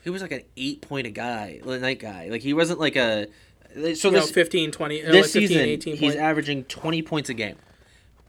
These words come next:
Speaker 1: Who in the fuck thought Jeremy Grant would average twenty points a game?
Speaker 2: Yeah, he's had the opportunity. I mean
Speaker 1: Well, that brings me to my next point with him. Is this Jeremy Grant, or is this because Jeremy Grant plays for the Pistons?
Speaker 2: Right.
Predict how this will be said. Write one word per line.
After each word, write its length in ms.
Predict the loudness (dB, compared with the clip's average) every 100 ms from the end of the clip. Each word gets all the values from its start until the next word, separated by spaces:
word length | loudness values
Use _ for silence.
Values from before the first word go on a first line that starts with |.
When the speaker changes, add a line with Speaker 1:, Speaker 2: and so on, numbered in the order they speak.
| _ -6
Speaker 1:
Who 260 | 2 6 6
in 80 | 4
the 100 | -2
fuck 500 | -8 -8 -4 -4 -6
thought 240 | -8 -6
Jeremy 360 | -4 -2 -2 -4
Grant 320 | -6 -6 -6
would 140 | -6 -6
average 360 | -6 -6 -12
twenty 320 | -16 -8 -8
points 280 | -6 -10 -10
a 40 | -12
game? 200 | -12 -4
Speaker 2:
Yeah, 80 | -2
he's 140 | 4
had 100 | 4
the 100 | 6
opportunity. 760 | 2 0 -2 0 0 0 -4 -4
I 60 |
mean 340 | -4 -2 -4 0
Speaker 1:
Well, 200 | 2 4
that 320 | 6 6 4
brings 200 | -2 0
me 100 | 0
to 40 | 0
my 160 | 0
next 220 | 0 -2
point 180 | -2 -2
with 140 | -2 -4
him. 200 | -6 -6 _ _ _ _ _
Is 240 | 6 6 8
this 220 | 4 6
Jeremy 420 | 6 8 8 4
Grant, 400 | 2 4 4 4 4
or 160 | 4
is 120 | 6 4
this 120 | -2
because 220 | -2 0
Jeremy 300 | 4 4 4
Grant 220 | 2 0
plays 180 | -2 -6
for 80 | -6
the 80 | -12
Pistons? 480 | -2 -4 -4 -10 0
Speaker 2:
Right. 340 | 4 4 0